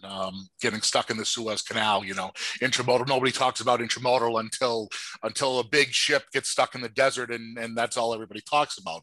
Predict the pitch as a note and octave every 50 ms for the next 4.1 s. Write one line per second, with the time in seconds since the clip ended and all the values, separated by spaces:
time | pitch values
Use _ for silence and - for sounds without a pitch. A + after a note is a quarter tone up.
0 | - - - - - - - - - D3 D3+ D3 C#3+ C3+ E3+ E3 F3 F3+ - G3+
1 | F#3+ E3+ - - E3+ D#3+ D3 D3 D#3 E3 D#3+ C#3+ D#3+ E3+ F3+ F3 E3 B2+ D#3 C#3+
2 | C3+ B2 B2 C3 C#3 C3 A#2+ A#2+ A2+ G#2 - E3+ G3 F#3+ F3 D3+ C#3+ C3+ C3 C3
3 | C3 A#2+ A#2 B2 A#2+ B2+ C#3 C#3 C3+ C3 B2+ A#2+ A2+ A2 A2 G#2+ G#2 G#2 G2+ G2+
4 | G2+